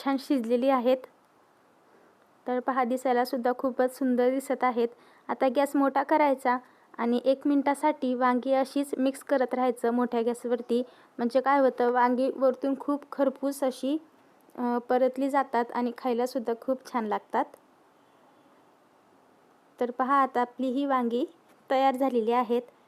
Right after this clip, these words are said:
आता आपल्याला गॅस बंद करायचा आहे आणि भाजीवरती पूर्णपणे झाकण नाही ठेवायचं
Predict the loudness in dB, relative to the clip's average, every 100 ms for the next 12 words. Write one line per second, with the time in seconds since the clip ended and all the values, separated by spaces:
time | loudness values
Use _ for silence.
0 | _ _ _ -8 -2 -2 -2 -2 0 2
1 | 0 0 0 0 -2 -2 -2 -2 -2 0
2 | -2 -4 _ _ _ _ _ _ _ _
3 | _ _ _ _ _ _ _ _ -6 -2
4 | 0 2 2 2 0 0 -4 -2 -2 0
5 | 0 0 0 0 0 0 0 0 -2 -2
6 | -2 -2 -2